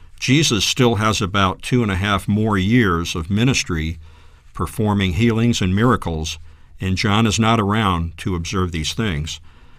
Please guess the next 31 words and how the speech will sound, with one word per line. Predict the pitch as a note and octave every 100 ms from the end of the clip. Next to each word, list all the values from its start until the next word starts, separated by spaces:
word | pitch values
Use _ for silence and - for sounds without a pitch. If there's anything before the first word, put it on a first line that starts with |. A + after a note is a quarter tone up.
| - -
This | G#2 C3 C#3+ -
was | - G#2+ F#2+
why | G2+ G2 A#2 G2 E2+ E2
John | - G2+ G#2 G2 F#2 F#2
wondered | A2+ C#3+ G2
about | E2+ F2 D#2
these | E2 D2
things. | - D#2+ D2+ D2 - - - - -
It | - A2 -
does | A#2+ C3+
appear | B2 - C#3+ C#3+
later, | A#2 A#2+ C#3 G2 A2 - -
for | - - G#2 F#2
reasons | F2 A2 A2+ A2 G2+ - -
we | A#2 G2+
do | G2
not | F#2 G#2 G#2+ -
fully | A2+ G2+ G2 F#2+
understand, | - G2+ F#2 - A#2 A2+ E2+ E2+ - - - - - - - - -
but | G#2+ G2+ -
somehow | - C#3 D3+ B2 A2
Jesus | G#2 B2+ A#2+ A#2 G2+
does | A#2+ C3 B2
get | A#2+
word | A#2 A#2 G#2
back | G#2+ G#2+
to | G2+
John | F2+ A#2 A#2+ F#2+
about | F#2 G2 G2
his | G2+
accomplishments. | A2+ - C#3+ C#3+ G2 - C2 -